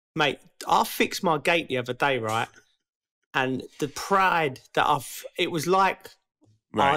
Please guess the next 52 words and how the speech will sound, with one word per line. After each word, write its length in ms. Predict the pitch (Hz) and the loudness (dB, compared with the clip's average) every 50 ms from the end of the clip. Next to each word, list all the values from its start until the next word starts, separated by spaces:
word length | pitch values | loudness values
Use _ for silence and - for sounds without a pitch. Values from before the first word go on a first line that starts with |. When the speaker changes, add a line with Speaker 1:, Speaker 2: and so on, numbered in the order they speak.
| 143 139 | 0 -4
Speaker 1:
I'd, 80 | 156 156 | -4 -4
like, 300 | 147 139 139 - - - _ | -2 0 0 -2 -2 -6 _
won 300 | 185 160 170 165 165 165 | -4 0 2 2 2 2
the 60 | 151 | 0
Premier 380 | 143 - - 165 160 156 147 147 | -2 0 0 2 2 2 2 2
League 380 | 156 156 151 143 123 127 - 131 | 4 2 2 2 0 -4 -8 -8
again 320 | 123 - 143 131 127 123 | -2 0 0 0 0 -2
for 100 | - - | -6 -8
the 60 | 131 | -10
first 340 | 123 - 147 139 131 - - | -6 -2 0 0 0 -2 -2
time. 220 | - 156 143 135 | 0 0 2 2
I 60 | 135 127 | 0 -2
felt 340 | - - 165 156 135 - | 0 -2 -2 -2 -2 -2
so 300 | - - - 175 170 170 | -6 -2 0 2 4 4
happy. 280 | 165 160 156 - - 160 | 4 2 0 -2 -4 -2
I 140 | 135 127 139 | 0 0 2
rung 260 | 156 208 214 220 214 | 2 2 2 2 2
my 80 | 196 180 | 0 0
mum 340 | 185 196 202 214 208 202 | 2 2 2 2 2 2
and 120 | 180 170 - | -2 -4 0
told 280 | - 190 185 185 175 | 2 2 2 4 4
her. 220 | 175 180 185 202 - - - - - - - - - - - - - 1077 | 4 4 2 2 0 -4 -6 -8 -8 -8 -10 -10 -10 -12 -14 -14 -12 -12
Speaker 2:
<laughs> 640 | 1077 1077 1077 - _ _ _ _ _ _ - 185 175 214 | -10 -12 -12 -14 _ _ _ _ _ _ -16 -14 -8 -4
Mate, 240 | 254 208 - - - _ | -4 -4 -4 -6 -10 _
when 160 | - 196 247 311 | -2 0 2 4
you 120 | 320 277 | 2 2
get 200 | 233 285 285 277 - | 4 2 2 2 0
to 100 | 240 - - | -2 0 2
our 240 | 226 226 226 226 220 | 2 2 4 4 2
age, 200 | 220 202 165 - | 2 0 -2 -2
J 240 | - 147 127 120 113 | 0 2 2 2 0
C, 280 | - 123 101 90 - - _ _ _ _ _ _ _ _ _ | 0 0 -2 -2 -2 -6 _ _ _ _ _ _ _ _ _
I, 160 | 151 165 160 151 147 - - | -4 -4 -4 -6 -4 -2 0
I 100 | 240 262 | 0 0
create 320 | - - 247 269 254 233 | 0 -2 -2 0 0 0
so 140 | - 254 247 | 0 0 0
Speaker 1:
I 120 | 233 214 | 0 0
know, 60 | 196 | 0
Speaker 2:
offence, 380 | 127 226 208 175 123 127 120 120 | 2 2 2 2 0 -2 -4 -4
Speaker 1:
man. 280 | 117 117 113 113 117 110 110 - _ 135 | -6 -6 -6 -8 -10 -12 -14 -8 _ -2
Speaker 2:
and 100 | 147 175 | 0 0
I 100 | 190 202 | 0 0
can 200 | - 180 175 151 | -2 -6 -6 -4
walk 320 | 156 185 185 175 147 - - | -2 0 0 -2 -2 -4 -4
on, 220 | 139 151 143 139 | -2 -2 -2 0
like, 260 | 139 139 131 - - | 0 -2 -2 -2 -6
clouds 640 | - - - - 165 170 175 165 151 135 107 - - | -12 -12 -6 -4 -2 0 0 0 0 -2 -4 -6 -10
for, 220 | - 127 127 127 | -8 -6 -6 -4
like, 180 | 123 139 143 135 | -2 -2 0 0
I, 300 | 160 165 165 143 170 190 | 0 -2 0 0 -2 -2
I 40 | 175 | -2
can, 220 | - 196 190 | -4 -6 -8